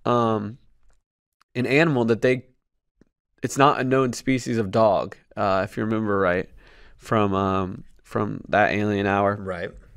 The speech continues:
Speaker 1: But this is over in Chile, this town in Chile. Um, and in the past month, they've had, like, fifty animals killed.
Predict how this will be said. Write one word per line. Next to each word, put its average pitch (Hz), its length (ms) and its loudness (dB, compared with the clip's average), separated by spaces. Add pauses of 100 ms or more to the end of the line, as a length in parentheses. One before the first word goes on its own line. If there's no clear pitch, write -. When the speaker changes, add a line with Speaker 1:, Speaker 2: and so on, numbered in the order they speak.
(240)
Speaker 1:
But 123 200 0
this 180 420 4
is 123 100 -2
over 123 600 0
in 110 140 -6
Chile, 98 520 0
this 117 140 -10
town 113 240 0
in 113 80 -4
Chile. 107 420 0 (680)
Um, 104 440 0 (1000)
and 123 340 0
in 123 160 -2
the 123 100 0
past 139 460 0
month, 120 420 0
they've 113 160 0
had, 117 300 0
like, 101 260 -2 (400)
fifty 151 540 0
animals 113 520 0
killed. 98 500 0